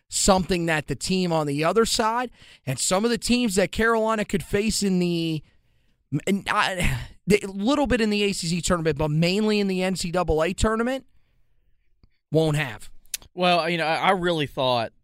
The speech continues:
Speaker 2: you know, going into the game, we needed, you needed Caleb Love to play well. And I know four of seventeen and two of seven from behind the three-point line doesn't look pretty. And after an oh and eight start, you kinda thought, "Here we go again." But this kid,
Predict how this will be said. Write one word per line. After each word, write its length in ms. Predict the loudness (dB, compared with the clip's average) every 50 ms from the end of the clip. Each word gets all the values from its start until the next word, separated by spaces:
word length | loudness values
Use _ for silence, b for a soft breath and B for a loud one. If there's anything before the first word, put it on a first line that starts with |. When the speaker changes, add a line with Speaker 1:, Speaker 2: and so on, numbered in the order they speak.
| _ _
Speaker 2:
you 80 | -4 -2
know, 140 | -2 0 0
going 260 | 0 0 0 2 0
into 180 | 0 -2 -4 -6
the 60 | -6
game, 600 | -2 0 2 2 2 0 0 -2 -2 -4 -6 -8 -12 -20 -20 _ _ _
we 200 | -6 -4 -2 0
needed, 480 | 0 0 0 0 0 0 -2 -2 -4
you 100 | -4 -2
needed 260 | 0 2 2 0 0 -2
Caleb 360 | 0 0 2 2 0 -2 0
Love 260 | 0 0 0 0 -2
to 100 | -8 -14
play 460 | -14 -10 -4 0 0 2 2 0 0
well. 540 | -2 -4 -2 0 0 0 0 -2 -4 -6 -6 -6
And 140 | -4 -2 -2
I 80 | -2
know 240 | 0 0 0 0 -2
four 340 | -2 -4 -4 -2 0 0 0
of 80 | -2
seventeen 880 | -2 -2 0 0 2 2 0 -2 -2 0 0 2 2 2 2 0 -2 -2 b b b b b b b b b b
and 180 | -2 -2 -2 -2
two 180 | -2 -2 0 0
of 80 | 0
seven 220 | 0 -2 -2 -2 -2
from 140 | -4 -2
behind 260 | -2 0 0 0 0 0
the 60 | -2
three-point 480 | -2 -2 -2 0 0 0 0 0 -2
line 260 | -2 -2 0 0 0 0
doesn't 320 | 0 0 0 -2 -2 -2
look 160 | -2 -2 -4
pretty. 460 | -6 -2 0 2 2 2 2 0 -4 b b b b b b b b b b b b b b b b _ _ _
And 140 | 0 4 4
after 240 | 4 4 4 0
an 80 | 0 0
oh 140 | 2 2 2
and 100 | 2 2
eight 160 | 0 0 0
start, 360 | -4 -2 0 2 2 2 2
you 60 | -2
kinda 280 | -4 0 0 0 0 -2
thought, 280 | -2 -2 0 0 0 -2
"Here 160 | -2 -4 -2
we 140 | 0 0 0
go 220 | 2 2 2 0
again." 480 | 0 0 0 0 0 0 -2 -6 -6 -4
But 340 | 0 0 2 2 0 -2
this 220 | -4 -4 -4 -4 -4
kid, 560 | -8 -4 -2 0 0 0 0 -2 -6 -10 -18